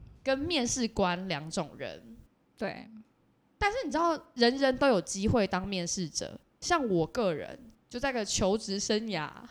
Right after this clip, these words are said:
Speaker 2: 嗯哼。
Speaker 1: 当过五十次以上的面试者。
Speaker 2: <laughs> 真的很多欸。
Speaker 1: 对。
Speaker 2: 请问你现在今年贵庚？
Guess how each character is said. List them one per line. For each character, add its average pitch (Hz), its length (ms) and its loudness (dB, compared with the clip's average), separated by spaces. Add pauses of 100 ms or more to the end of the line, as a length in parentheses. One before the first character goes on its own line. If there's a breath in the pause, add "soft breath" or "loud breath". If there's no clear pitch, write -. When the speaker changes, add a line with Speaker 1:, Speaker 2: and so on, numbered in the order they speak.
Speaker 2:
嗯 247 160 2
哼。 311 300 0
Speaker 1:
当 311 200 2
过 320 400 2
五 196 220 2
十 202 320 -2
次 220 420 -6
以 170 200 -10
上 202 280 2 (100)
的 160 140 -2
面 180 200 -2
试 170 280 -4
者。 - 340 -8 (100)
Speaker 2:
<laughs> - 960 -20
真 440 200 2
的 508 40 0
很 302 260 0
多 285 260 0
欸。 254 200 -2
Speaker 1:
对。 226 160 2
Speaker 2:
请 311 80 6
问 403 120 2
你 294 140 0
现 330 140 -2
在 330 100 0
今 320 180 -4
年 247 180 -2
贵 277 200 4
庚？ 233 260 2